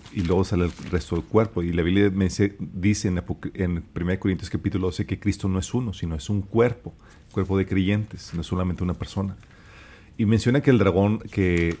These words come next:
eh, ah, nace el pequeño y se le pone a salvo del dragón que está a punto de acecharlo. El dragón representa a Satanás y representa al sistema del mundo del anticristo que se va a levantar.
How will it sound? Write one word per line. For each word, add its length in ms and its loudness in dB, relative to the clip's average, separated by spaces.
eh, 320 -2
ah, 240 -2
nace 280 0
el 80 0
pequeño 400 0
y 80 -2
se 140 0
le 120 4
pone 560 2
a 200 -2
salvo 840 2
del 200 4
dragón 300 4
que 100 0
está 260 2
a 260 -2
punto 380 0
de 100 0
acecharlo. 420 0
El 60 0
dragón 260 -2
representa 540 -4
a 60 -8
Satanás 540 -2
y 140 2
representa 460 -2
al 40 -4
sistema 640 -2
del 260 0
mundo 580 -2
del 160 4
anticristo 640 0
que 120 -6
se 140 -4
va 120 -2
a 40 0
levantar. 560 -2